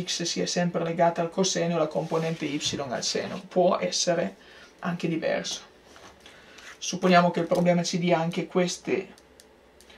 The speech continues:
valori, il vettore B, questa volta,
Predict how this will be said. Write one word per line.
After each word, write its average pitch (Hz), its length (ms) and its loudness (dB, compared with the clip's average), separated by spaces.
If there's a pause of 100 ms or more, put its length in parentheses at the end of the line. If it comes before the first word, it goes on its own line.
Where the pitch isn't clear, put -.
(200)
valori, 175 540 6
il 185 120 4
vettore 170 540 2
B, 185 460 0
questa 185 280 -8
volta, 170 500 -2